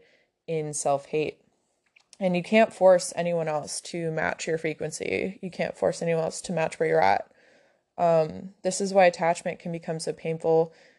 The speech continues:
We wanna take people with us wherever we go. Um, and if this isn't possible, we feel this huge loss, you know? It feels that, like, almost like we've done something wrong. Um,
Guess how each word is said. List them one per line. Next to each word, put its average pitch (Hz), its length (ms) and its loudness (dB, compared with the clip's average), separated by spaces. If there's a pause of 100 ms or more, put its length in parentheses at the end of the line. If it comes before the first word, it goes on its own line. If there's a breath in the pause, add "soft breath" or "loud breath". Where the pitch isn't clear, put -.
(140 soft breath)
We 185 120 -2
wanna 190 180 4
take 180 320 -2
people 196 300 0
with 160 200 2
us 247 380 4
wherever 175 300 4
we 165 120 0
go. 156 440 4 (280)
Um, 160 500 -2 (640 soft breath)
and 170 180 4
if 170 200 2
this 175 240 0
isn't 175 360 0
possible, 202 520 2
we 170 140 0
feel 165 320 2
this - 400 -2
huge 180 560 -6
loss, 160 560 0
you 170 120 -8
know? 156 340 -4 (440 soft breath)
It 170 120 2
feels 170 260 4
that, 151 220 2
like, 147 260 2 (120)
almost 175 240 -4
like 156 140 -2
we've 180 240 0
done 147 180 0
something 147 340 -4
wrong. 165 420 0 (240)
Um, 156 520 2